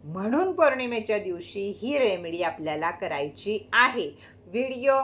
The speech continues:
शेवट बाकीचा बघा, ज्यांना कशाबद्दलची माहिती हवी आहे. थोडक्यात आज मी तुम्हाला सांगणार आहे की ज्यांनी ज्यांनी हा पायराईडचा, अ, रॉ मटेरियलमधला क्रिस्टल घेतलेला आहे,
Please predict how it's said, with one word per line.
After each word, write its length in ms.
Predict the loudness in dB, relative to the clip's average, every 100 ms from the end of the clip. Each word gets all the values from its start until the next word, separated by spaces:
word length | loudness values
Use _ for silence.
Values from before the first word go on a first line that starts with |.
| -2 -14
शेवट 440 | 0 4 4 2 2
बाकीचा 600 | 2 2 -2 -6 -2 0
बघा, 520 | 0 -2 2 0 0 -4
ज्यांना 300 | -2 0 0
कशाबद्दलची 840 | -2 -4 -4 -4 -4 -2 -4 -4
माहिती 440 | -6 -2 -2 -2 0
हवी 260 | 0 2
आहे. 380 | 2 0 0 -2
थोडक्यात 560 | -2 -6 -8 -2 -2 0
आज 240 | -2 -4
मी 100 | -10
तुम्हाला 380 | -12 -10 -8 -8
सांगणार 440 | -8 -12 -4 0
आहे 400 | 0 0 -2 -4
की 440 | -6 -14 -10 -4 2
ज्यांनी 460 | 4 2 2 -2
ज्यांनी 420 | 0 0 0 -6 -6
हा 180 | -4
पायराईडचा, 840 | -2 0 0 0 -2 -2 2 2 2 -2 -18 -20 -20 -20 -20 -20 -20 -8
अ, 360 | 0 4 4 2 -2 -16 -6
रॉ 280 | 2 6 6
मटेरियलमधला 960 | 4 0 4 6 6 4 0 -2 0 0
क्रिस्टल 540 | 0 -2 -2 -2 0
घेतलेला 560 | 2 0 -2 -4 0 2
आहे, 460 | 2 -2 -8 -8